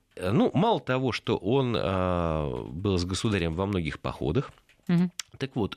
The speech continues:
Speaker 1: он и выполнял ещё, <clears throat> э,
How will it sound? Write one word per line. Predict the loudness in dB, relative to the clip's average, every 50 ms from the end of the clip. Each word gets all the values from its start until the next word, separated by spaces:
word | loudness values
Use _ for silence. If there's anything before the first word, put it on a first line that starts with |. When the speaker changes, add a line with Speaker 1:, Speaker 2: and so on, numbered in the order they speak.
| -4
Speaker 1:
он | 0 2 2 2 0
и | -2 0 2 2 2
выполнял | 4 2 0 0 0 -2 -2 -2 -2 -2 -2 0
ещё, | 0 0 0 2 2 2 0 0 -4 -10 -14 -12 -12 -12 -14 -14 -16 -18 -20 _ _ _ _ _ 0
<clears throat> | 2 4 4 2 0 -6 _ _ -4 -4 -2 -4 -6 _ _ _ _ _ _ _ _ _ _ _ -8 -4
э, | -2 0 0 2 0 0